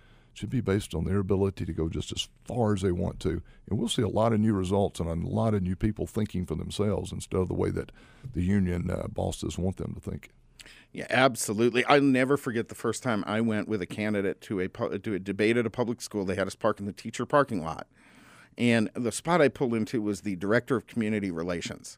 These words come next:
Speaker 2: And it was next to the assistant director of community relations, which was next to the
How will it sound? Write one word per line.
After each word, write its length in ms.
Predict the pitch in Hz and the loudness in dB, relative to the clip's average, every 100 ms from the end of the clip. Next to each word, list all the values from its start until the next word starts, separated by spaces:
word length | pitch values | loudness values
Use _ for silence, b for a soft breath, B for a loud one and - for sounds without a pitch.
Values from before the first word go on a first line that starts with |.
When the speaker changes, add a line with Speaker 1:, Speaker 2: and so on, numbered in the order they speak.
| b b b b b b b - | b b b b b b b -4
Speaker 2:
And 360 | 110 107 104 | 0 2 2
it 80 | 107 | 2
was 120 | 117 | 0
next 260 | 135 123 - | 2 0 0
to 80 | 101 | -4
the 80 | 98 | -2
assistant 420 | - 185 - 127 | 2 2 2 2
director 320 | 120 110 127 | 4 4 2
of 80 | 107 | -4
community 400 | 127 113 110 104 | -2 0 0 0
relations, 600 | 101 98 98 98 110 92 | -2 0 0 0 -2 -6
which 160 | 98 - | -8 -8
was 120 | 98 | -4
next 240 | 95 - - | -4 -6 -8
to 60 | |
the 240 | 98 95 | -6 -4